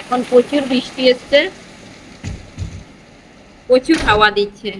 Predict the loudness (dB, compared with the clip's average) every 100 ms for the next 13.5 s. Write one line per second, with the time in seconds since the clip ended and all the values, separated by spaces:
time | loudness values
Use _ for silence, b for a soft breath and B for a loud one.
0 | -16 -20 _ _ _ _ _ _ _ _
1 | _ _ _ _ _ _ _ _ _ _
2 | _ -2 4 4 2 -4 -6 -8 -8 -8
3 | -16 -6 -2 -2 -4 _ _ _ _ _
4 | _ _ 0 2 0 0 2 2 0 B
5 | B _ 2 2 4 4 4 0 -4 -2
6 | 2 2 2 -4 _ _ 0 2 2 0
7 | -2 -4 -2 0 2 0 -2 -4 -2 -4
8 | -2 -2 -2 -6 -8 -4 -6 -4 -4 0
9 | -2 0 -2 -2 -2 -2 -2 -4 -8 -14
10 | -14 _ _ _ _ _ _ _ _ _
11 | _ _ _ _ _ _ _ _ _ -2
12 | 0 0 0 0 -4 -2 -2 -4 -10 -10
13 | -10 -14 -14 -14